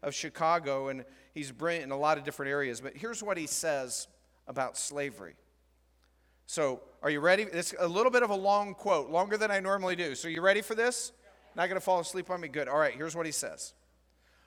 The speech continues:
"Of all the tragic facts about the history of slavery, the most astonishing to an American today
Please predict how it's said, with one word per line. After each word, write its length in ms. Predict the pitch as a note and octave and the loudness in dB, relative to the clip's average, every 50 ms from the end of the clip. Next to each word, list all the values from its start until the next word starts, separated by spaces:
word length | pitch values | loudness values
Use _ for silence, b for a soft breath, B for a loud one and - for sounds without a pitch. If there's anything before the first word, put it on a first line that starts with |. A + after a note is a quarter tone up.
| b b b - | b b b -4
"Of 120 | D#3+ D#3 | -2 -2
all 360 | F3+ - F#3 F#3+ A3 B3+ C#4 C#4+ | 2 6 8 8 10 10 8 8
the 140 | C4 C4 | 6 4
tragic 600 | A#3+ - - - A#3 A3+ A#3 A#3+ A3 A3 A3+ - - | -4 -4 -2 4 4 6 6 6 4 0 -6 -6 -8
facts 640 | - - - F#3+ F#3 F#3 F#3+ G3 F#3+ - - - - | -8 0 4 4 6 6 6 4 2 -4 -10 -8 -4
about 380 | E3+ D#3+ D3+ E3+ E3+ F3 F3 - | -4 -2 2 2 0 0 0 -6
the 80 | E3+ | -10
history 480 | C#3+ C3+ F#3+ F#3+ - - - G3 F#3+ F3 | -8 -6 -4 -4 -4 -4 -4 -6 -4 -4
of 120 | D#3+ C3+ | -4 -6
slavery, 840 | - - - - D#3+ E3 E3+ F3 D#3+ C3 A#2+ A#2 A2+ G#2+ G#2 A#2 - _ _ _ _ b b b b b b b b | -6 -8 -8 -4 0 0 0 0 -2 -6 -8 -10 -10 -10 -12 -16 -18 _ _ _ _ b b b b b b b b
the 100 | F#3 F3+ | 0 2
most 360 | G3+ A3 A#3 A3+ - - G3+ | 4 4 4 2 0 -2 -4
astonishing 880 | F#3+ - - - - A3 A3+ B3+ C#4 C4+ A#3 F#3+ - - F3+ D#3+ D#3 - | -4 -4 -4 -6 -2 0 2 2 2 2 0 -2 -4 -6 -6 -6 -8 -8
to 140 | - F#3+ F#3 | -6 -6 -6
an 80 | E3+ | -4
American 540 | D#3+ D#3 F3 A3+ C4 B3 G#3+ - - B2+ B2 | -2 0 0 2 2 2 0 0 -4 -6 -6
today 500 | - B2+ A2 G#2+ G#2+ G2+ G2+ A#2+ D3+ | -6 -8 -6 -4 -4 -2 -4 -4 -6